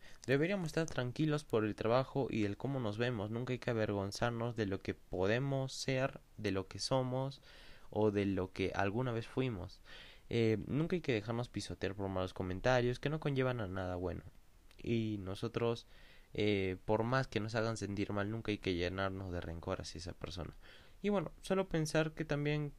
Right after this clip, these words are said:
que hay algunas personas que sí les gusta nuestros coment-, eh, nuestras, nuestros posteos o comentarios, y eso hace ver, mm, y eso refleja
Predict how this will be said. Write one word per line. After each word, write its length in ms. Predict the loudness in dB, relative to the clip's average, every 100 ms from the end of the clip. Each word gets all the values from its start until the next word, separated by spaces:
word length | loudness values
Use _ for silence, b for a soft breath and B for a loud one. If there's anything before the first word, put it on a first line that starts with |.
| -12
que 100 | -2
hay 80 | 2
algunas 340 | 4 4 0 -2
personas 520 | -4 -2 0 0 -2
que 120 | -2
sí 140 | 0
les 200 | 0 0
gusta 540 | 2 2 2 0 2 0
nuestros 400 | -4 -4 -6 -4
coment-, 340 | -4 -2 -4 -6 -2
eh, 280 | 0 0 -2
nuestras, 680 | -4 0 4 6 4 2
nuestros 840 | 0 -2 0 2 4 4 2 -2 -4
posteos 840 | 0 0 4 6 6 4 2 -2 -6
o 80 | -4
comentarios, 800 | -2 -2 4 4 4 0 -2 -6 B B B B
y 220 | -2 4 4
eso 180 | 6
hace 180 | 6 10
ver, 300 | 10 10 6 -8 -18 -20 -14 -6
mm, 420 | -4 -2 -2 -4 -8 -16 -20 -20 -16 2
y 200 | 8 8
eso 180 | 8 6
refleja 640 | 4 4 2 4 0 0